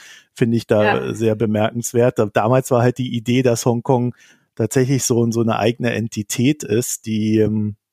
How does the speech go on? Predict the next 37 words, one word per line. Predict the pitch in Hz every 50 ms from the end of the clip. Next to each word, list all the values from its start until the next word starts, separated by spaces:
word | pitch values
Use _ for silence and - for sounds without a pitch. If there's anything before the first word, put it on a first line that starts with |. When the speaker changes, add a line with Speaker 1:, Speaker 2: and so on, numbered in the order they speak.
| _ _ _ _
Speaker 1:
quasi | - - - 113 107 107 120 135
überstaatlich | 123 123 131 123 117 - - 113 101 107 - - 110 104 - - - - -
auch | 113 113 107 - - -
agieren | 113 110 107 98 110 120 160 165 143 117 104 -
könnte. | - 117 101 95 104 - - 135 151 170 _ - - - _
Und | - 113 104
so | 117 139
ist | 147 139 151
es | 175 -
ja | 147 123
auch | 131 123 131
ein | 127
bisschen | 113 127 - - - 117 120
aufgebaut. | 117 120 147 - - - 110 98 - 101 101 117 147 -
Jetzt | 117 107 - -
wissen | 123 123 - 123
wir | 113
jetzt | 113 113 - -
heute, | 123 113 120 - - 139 139 - _ - - - - - _ _
das | - 110 107 - 135
ist | - -
alles | 123 117 127 135 135
ein | 139 117
bisschen | 131 - - 131 127
anders | 131 110 117 135 147 151 - -
gelaufen, | - 127 117 113 107 120 160 165 - 160 147
als | - 120 123 127 - 127
es | 117 - -
hätte | 131 131 - 139
laufen | 123 123 113 120 127 127 - 127 120 113
sollen | 110 120 127 127 156 208 180 170
<laughs> | 165 135 127 - -
in, | 180 151 131 135 -
im | 127 113 120 117
Sinne | 123 131 139 135 117
des | 110 107 -
Buches. | - - 139 170 196 - 123 131 180 - -